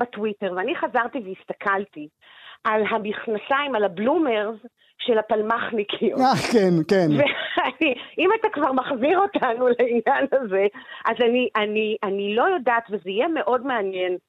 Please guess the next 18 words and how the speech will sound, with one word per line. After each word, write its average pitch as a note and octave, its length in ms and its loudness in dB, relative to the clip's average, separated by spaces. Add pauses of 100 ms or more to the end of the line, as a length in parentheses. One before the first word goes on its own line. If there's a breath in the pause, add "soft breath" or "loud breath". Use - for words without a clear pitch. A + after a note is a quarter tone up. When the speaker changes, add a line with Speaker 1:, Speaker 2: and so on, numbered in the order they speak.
(320)
Speaker 1:
לחקור, A3 540 0
ואני G3 200 0
דווקא F4+ 240 -2
הייתי C4 180 -2
רוצה C4+ 220 -2
לדעת A#3+ 380 -4
מה G3+ 80 -4 (180)
אימא G#4+ 260 0
שלי, F#3 340 -6 (340)
שתיבדל D3+ 580 4
Speaker 2:
Mm, - 100 4
Speaker 1:
לחיים A3 240 -2
ארוכים, E3+ 460 2
Speaker 2:
mm. B2 280 2 (320)
Speaker 1:
הייתה A3 300 0 (140)
אומרת, A#3 400 0 (120)
אם G#3 160 -2
הן C4 440 -2